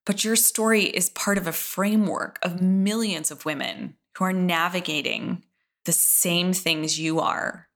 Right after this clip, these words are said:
and that together we're so much stronger. And it really became clear to us that we need to keep going and doing all the things we're doing at Pump Spotting to nourish you, to connect you, to encourage you,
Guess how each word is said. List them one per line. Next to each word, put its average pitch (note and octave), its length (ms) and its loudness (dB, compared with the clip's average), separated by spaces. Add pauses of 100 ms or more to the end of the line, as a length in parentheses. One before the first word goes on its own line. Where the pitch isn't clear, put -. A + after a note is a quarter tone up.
and F3 120 0
that - 120 -4
together F3+ 400 2
we're D3 160 0
so - 360 0
much D3 240 -2
stronger. - 840 -2 (440)
And F3+ 80 2
it - 80 -2
really F#3 180 4
became G3+ 460 0
clear D#3 320 0
to - 180 -6
us C#3+ 320 0
that - 140 -6
we F#3 80 4
need F3 180 2
to - 60 -6
keep - 280 -6
going D3+ 500 -4 (120)
and D#3 100 -4
doing E3 240 -2
all D#3+ 140 2
the F3+ 120 -4
things D#3+ 300 -4
we're D#3 120 -4
doing D3+ 200 -4
at C#3 120 -10
Pump D#3 200 -4
Spotting - 520 -6 (320)
to - 100 -8
nourish F#3 400 2
you, D#3+ 360 0 (220)
to - 120 -6
connect F3 640 -2
you, D#3 340 -2 (220)
to F3+ 120 -2
encourage E3 600 -2
you, D3+ 420 -2